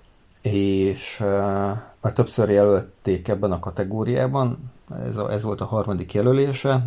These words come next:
és, eh, most nyerte meg ezt a, ezt a kategóriát.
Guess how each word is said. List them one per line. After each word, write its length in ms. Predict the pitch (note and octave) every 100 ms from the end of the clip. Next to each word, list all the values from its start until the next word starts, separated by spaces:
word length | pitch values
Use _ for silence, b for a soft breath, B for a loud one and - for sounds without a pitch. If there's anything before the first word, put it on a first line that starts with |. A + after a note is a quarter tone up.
| -
és, 400 | A2 G2 G2 -
eh, 260 | A2 G2+ G#2
most 240 | G2+ -
nyerte 260 | F#2+ - F2+
meg 160 | F2
ezt 400 | A#2 - - -
a, 280 | G2 F#2+ G#2 B B B B B B
ezt 200 | G#2+ -
a 60 |
kategóriát. 920 | F2 G2+ B2+ C3+ E3 E3 F3 D#3+ -